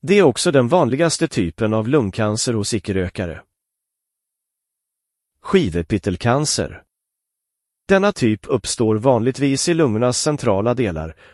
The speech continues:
ofta nära en stor luftrör. Skivepitelcancer är starkt kopplad till rökning. Storcellig cancer.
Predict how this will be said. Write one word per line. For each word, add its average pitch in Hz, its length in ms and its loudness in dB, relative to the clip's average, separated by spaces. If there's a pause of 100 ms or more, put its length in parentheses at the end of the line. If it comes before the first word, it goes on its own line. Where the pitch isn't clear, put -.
ofta 151 320 0
nära 110 260 0
en 95 120 -4
stor 92 340 -2
luftrör. 104 680 -4 (960)
Skivepitelcancer 120 1300 0
är 95 100 0
starkt 156 440 -2
kopplad 110 520 -2
till 107 160 -4
rökning. 107 580 -2 (3000)
Storcellig 123 800 -2
cancer. 113 680 -4